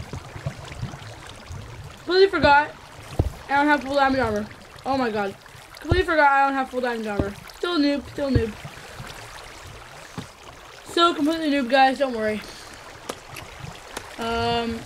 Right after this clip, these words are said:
still a good noob, guys. I'm not the, I'm still not the, uh, full-on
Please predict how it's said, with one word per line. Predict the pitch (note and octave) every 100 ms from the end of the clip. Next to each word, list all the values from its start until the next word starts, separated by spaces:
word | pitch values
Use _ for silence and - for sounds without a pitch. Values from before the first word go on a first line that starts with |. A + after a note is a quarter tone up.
| - - - - - - - - - - - - - - - - - - - - - - - - - - - -
still | - F4 F#4 F#4
a |
good | F4 G4
noob, | D#4+ C4
guys. | A#3 G3 B3 B3+ -
I'm | A#3+ B3+
not | C4+ C#4 -
the, | C#4 C4+ - - - - - - - - -
I'm | C4+
still | - - D#4 D#4
not | D#4 D4+ C4
the, | D4+
uh, | D4 C#4+ C4 - - - - - - - - - - - -
full-on | - C#4 C#4+ C#4+ C#4+ C#4